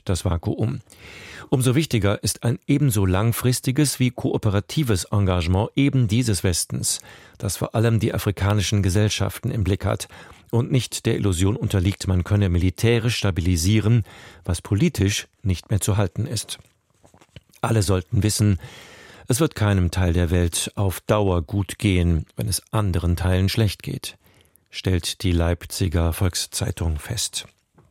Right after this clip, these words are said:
Zuletzt ein Blick in die Frankfurter Allgemeine Zeitung.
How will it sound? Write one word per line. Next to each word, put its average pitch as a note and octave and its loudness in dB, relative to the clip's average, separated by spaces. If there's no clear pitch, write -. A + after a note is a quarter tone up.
Zuletzt - -2
ein G#2+ 2
Blick G#2 0
in G2+ 2
die F#2+ 2
Frankfurter F#2 0
Allgemeine E2+ 2
Zeitung. - -8